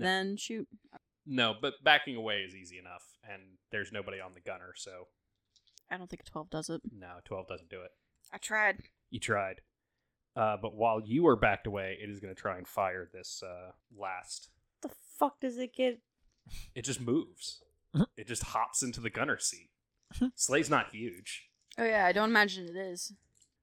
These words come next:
Speaker 2: Uh, sixteen.
Speaker 1: Uh, can I try to evade?
Speaker 2: Yeah.
Speaker 1: Well, eva-, my evasion's a seventeen.
Speaker 2: Okay, so
Speaker 1: Thank
Speaker 2: it doesn't
Speaker 1: God.
Speaker 2: hit you.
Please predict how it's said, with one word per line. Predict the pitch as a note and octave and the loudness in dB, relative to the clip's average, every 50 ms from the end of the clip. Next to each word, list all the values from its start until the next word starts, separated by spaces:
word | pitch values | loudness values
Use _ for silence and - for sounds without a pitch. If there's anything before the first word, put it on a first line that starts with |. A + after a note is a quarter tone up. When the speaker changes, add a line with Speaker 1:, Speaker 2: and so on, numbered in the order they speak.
| _ _ _ _ - | _ _ _ _ -2
Speaker 2:
Uh, | A2 G#2 G2+ G2 F#2+ | 0 0 0 0 0
sixteen. | - - - - - D#3 - - - - - E3 C#3+ A#2 G2 E2 E2+ _ _ _ _ _ _ _ _ _ _ - | -2 -2 -2 -2 -2 -4 -4 -6 -12 -10 -8 -8 -8 -8 -10 -12 _ _ _ _ _ _ _ _ _ _ _ -6
Speaker 1:
Uh, | A#3 A#3 A3+ A3 A3+ A3 A3 A3 A3+ G#3+ G#3 _ _ _ | -6 -6 -6 -6 -8 -8 -8 -8 -10 -10 -14 _ _ _
can | - A3 G#3 | -8 -6 -4
I | G3 G3+ G3+ G3+ | -4 -4 -6 -8
try | - - - F#3+ F#3+ F#3 | -10 -10 -8 -8 -8 -8
to | G3 F#3+ | -10 -12
evade? | F#3+ F3+ F3+ F#3 A3 C4+ C#4+ C4 C4+ - _ | -10 -10 -8 -8 -6 -8 -8 -10 -10 -14 _
Speaker 2:
Yeah. | - G#3+ - - - _ _ _ _ _ _ _ _ _ _ _ _ _ | -2 -2 -2 -2 -4 _ _ _ _ _ _ _ _ _ _ _ _ _
Speaker 1:
Well, | G3 G3+ G3 G3 - _ _ _ | -10 -8 -8 -8 -10 _ _ _
eva-, | G3+ G3 G#3+ G#3 G3 - - | -10 -8 -8 -8 -8 -8 -6
my | - G3 G3 | -4 -4 -4
evasion's | F#3+ F3+ G3+ G3+ F#3 G3 F#3 | -2 -2 -4 -4 -4 -4 -6
a | E3+ | -4
seventeen. | - G3+ F3+ D#3 D3 - - C3+ E2 E3+ F3+ F#3 - | -2 -2 0 -2 -2 -6 -6 -8 -8 -8 -8 -8 -10
Speaker 2:
Okay, | - - F#3 | -6 -6 -6
so | - - _ _ | -6 -6 _ _
Speaker 1:
Thank | - G3 F#3 | 0 0 2
Speaker 2:
it | E3+ | 2
doesn't | G#2+ G#2+ A2 | 2 0 0
Speaker 1:
God. | A#2+ D#3 | 0 -2
Speaker 2:
hit | F#3 | -2
you. | G2+ F2+ | -4 -10